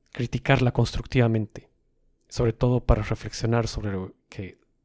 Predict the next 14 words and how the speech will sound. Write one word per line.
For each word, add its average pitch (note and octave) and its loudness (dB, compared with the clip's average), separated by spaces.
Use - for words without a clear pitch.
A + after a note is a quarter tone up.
significa A#2 -2
para G#2+ -6
nuestra G#2 -4
vida A#2 0
y A2+ -4
para G#2 -4
nuestra F#2+ -8
sociedad. G2+ -6
Ahora, B2+ 6
yo C3+ 6
les E3+ 4
pregunto C#3 4
a - -2
ustedes D#3 0